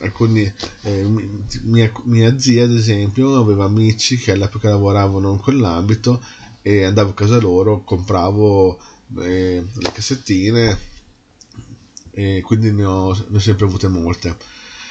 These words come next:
Eh, il fatto che io non colleziono console retro gaming probabilmente è dovuto anche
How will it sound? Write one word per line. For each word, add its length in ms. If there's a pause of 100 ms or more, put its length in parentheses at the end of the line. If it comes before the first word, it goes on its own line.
(180)
Eh, 420 (680)
il 140
fatto 340
che 100
io 80
non 100
colleziono 680
console 520
retro 220
gaming 640
probabilmente 560
è 60
dovuto 480
anche 400